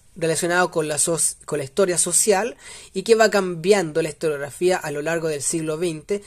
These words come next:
terminando ya en una historia del pensamiento humano y de las temporalidades. Es así como este libro es sumamente importante y es necesario abordarlo en cualquier carrera de historia.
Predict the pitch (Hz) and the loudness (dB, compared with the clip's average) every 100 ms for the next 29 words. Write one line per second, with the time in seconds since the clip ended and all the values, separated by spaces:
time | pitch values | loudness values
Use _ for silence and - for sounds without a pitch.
0 | - - 214 214 208 208 190 165 170 175 | -14 0 2 4 4 4 2 2 0 0
1 | 170 165 165 135 - 165 170 175 - - | -2 -4 -4 -6 -4 -2 -2 -4 -8 -20
2 | - 160 - 165 143 147 147 151 143 131 | -6 -4 -2 -2 -2 -4 -2 -4 -4 -4
3 | 147 160 160 160 - - - - 175 175 | -2 -4 -4 -6 -10 -20 -20 -4 -2 0
4 | 165 - 165 147 147 143 135 131 127 - | -2 -2 -6 -4 -2 -2 -2 -4 -8 -14
5 | - _ _ _ _ _ _ - - - | -20 _ _ _ _ _ _ -20 -20 -20
6 | _ _ - 139 135 - 208 208 151 160 | _ _ -6 -4 -4 -2 -2 0 -4 -2
7 | 180 - 190 190 190 139 127 - 233 226 | -2 2 4 4 4 -4 -2 0 4 6
8 | 208 202 196 202 190 202 202 208 170 156 | 6 4 2 0 0 -2 0 0 0 -2
9 | 151 160 170 165 165 151 147 151 156 185 | -4 -6 -4 -4 -4 -4 -6 -4 -2 0
10 | 190 214 170 165 151 139 180 180 - 147 | -2 -4 -8 -6 -6 -4 -4 -4 -8 -8
11 | 143 147 160 156 143 147 151 - - - | -6 -6 -8 -10 -10 -8 -10 -12 -14 -20
12 | - | -20